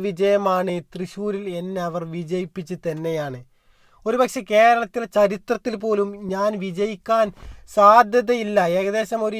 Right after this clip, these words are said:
ഇരുപതിനായിരത്തിൻ്റെയും പതിനായിരത്തിൻ്റെ ഇടയിലൊക്കെ ആയിരുന്നു സുരേഷ് ഗോപി വിജയിക്കുമെന്ന് സുരേഷ് ഗോപിക്ക് പ്രതീക്ഷ ഉണ്ടായിരുന്നത്. ഇത് അതിനൊക്കെ തകിടം മറിച്ചുകൊണ്ട്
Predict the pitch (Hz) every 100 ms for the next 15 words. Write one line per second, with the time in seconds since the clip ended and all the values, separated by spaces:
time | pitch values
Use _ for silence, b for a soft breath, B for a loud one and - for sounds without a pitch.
0 | 214 202 214 220 220 220 214 - 214 220
1 | 208 208 202 208 214 190 214 208 208 208
2 | 202 208 202 202 208 202 190 185 190 -
3 | 202 190 202 180 - _ - 180 190 208
4 | - 214 214 - 202 202 226 - 247 233
5 | 233 226 202 180 202 214 190 175 170 156
6 | 139 135 - _ _ - 202 247 269 233
7 | 226 302 285 269 208 233 202 214 247 233
8 | 220 196 226 202 202 196